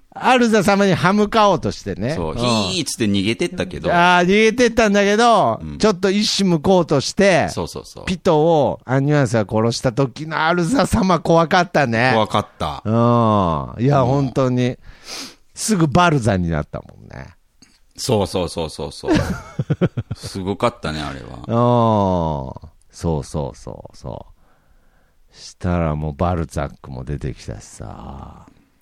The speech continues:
Speaker 2: バルザック？
Speaker 1: うん。
Speaker 2: バンドじゃん。
Speaker 1: <laughs> いや、バンドじゃねえよ。
Speaker 2: あ、バンドじゃないか。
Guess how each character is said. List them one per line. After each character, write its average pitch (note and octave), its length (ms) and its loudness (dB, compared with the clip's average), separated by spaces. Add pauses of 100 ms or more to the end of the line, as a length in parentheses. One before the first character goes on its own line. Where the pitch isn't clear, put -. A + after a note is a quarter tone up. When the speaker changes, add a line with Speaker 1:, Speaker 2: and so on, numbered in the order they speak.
(180)
Speaker 2:
バ E2+ 160 -12
ル D2 60 -12
ザ D#2 100 -14
ッ - 140 -16
ク？ E2 300 -12 (380)
Speaker 1:
う D#2+ 40 -10
ん。 C#2 640 -10 (600)
Speaker 2:
バ F#2 160 -10
ン G#2 80 -8
ド A2 100 -8
じ F#2 100 -8
ゃ C2 40 -12
ん。 - 120 -20 (480)
Speaker 1:
<laughs> - 0 -
い C#4+ 40 0 (1040)
や、 C3 120 -4 (920)
バ D#3 120 4
ン E3+ 140 0
ド F#3+ 140 4
じ C#3+ 120 2
ゃ G#2+ 80 4
ね G2+ 320 2
え G#2+ 40 -6
よ。 A#2 80 0
Speaker 2:
あ、 A2 40 2
バ A#2 120 -2
ン A#2 80 -4
ド A2 60 -6
じ G#2 80 -6
ゃ G2+ 40 -4
な F2 120 -6
い - 60 -14
か。 - 260 -20